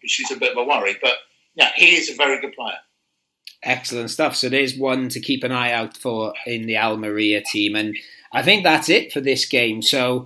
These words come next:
Speaker 2: I think all that's left to say is a big thank you to Brian for joining us to talk about Almeria and Stanley Matthews and sheikhs. So thank you, Brian.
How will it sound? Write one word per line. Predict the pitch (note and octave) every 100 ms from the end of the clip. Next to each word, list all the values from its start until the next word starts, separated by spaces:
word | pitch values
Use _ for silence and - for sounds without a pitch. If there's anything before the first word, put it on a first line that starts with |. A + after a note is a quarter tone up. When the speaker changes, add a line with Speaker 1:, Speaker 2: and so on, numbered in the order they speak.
| - -
Speaker 2:
I | C3
think | B2+ D#3+
all | E3+ F3
that's | -
left | D3+ -
to | B2+
say | E3 D3+
is | B2+
a | C3
big | D3 E3 -
thank | D#3 D3+
you | A#2
to | -
Brian | C3+ C3+ D3+ D3+ B2+
for | B2 A#2+
joining | C#3+ D3 C#3+ B2+
us | C3 -
to | B2
talk | C#3+ C3 C3
about | B2+ B2+ B2 B2+ - - _
Almeria | D3 D3 C#3+ C#3 C#3 D3 D3 C#3
and | C3 B2
Stanley | - C#3+ C#3 B2+
Matthews | C3 D3 - C#3+ C#3+ C#3+ C3 C3
and | A#2+ A#2+ A#2 - - -
sheikhs. | - G3 E3+ D#3+ - - - -
So | - C#3+ C3
thank | D#3+ F#3 D3+
you, |
Brian. | C#3 C3 D3+ E3+